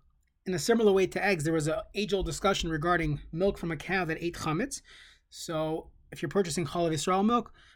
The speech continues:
there's, there are no companies that certify Chalav Yisrael milk on Pesach, that the milk would actually get to market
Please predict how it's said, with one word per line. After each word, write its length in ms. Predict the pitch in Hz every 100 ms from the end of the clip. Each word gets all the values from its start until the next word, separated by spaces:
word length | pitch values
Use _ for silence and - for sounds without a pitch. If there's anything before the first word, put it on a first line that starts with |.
| _ _ _
there's, 240 | 160 151 143
there 180 | 175
are 80 | 165
no 100 | 170
companies 420 | 151 180 160 156 143
that 160 | 139
certify 560 | - 160 147 143 143 139 - - -
Chalav 200 | - 170
Yisrael 320 | 156 147 156 151
milk 260 | 156 147 - _ -
on 160 | 165
Pesach, 560 | 147 165 147 151 147 147 - - _ -
that 180 | 147
the 280 | 151 139 139 -
milk 260 | 165 185 -
would 80 |
actually 280 | 165 147 165
get 140 | 151 143
to 80 | 147
market 500 | 180 196 185 165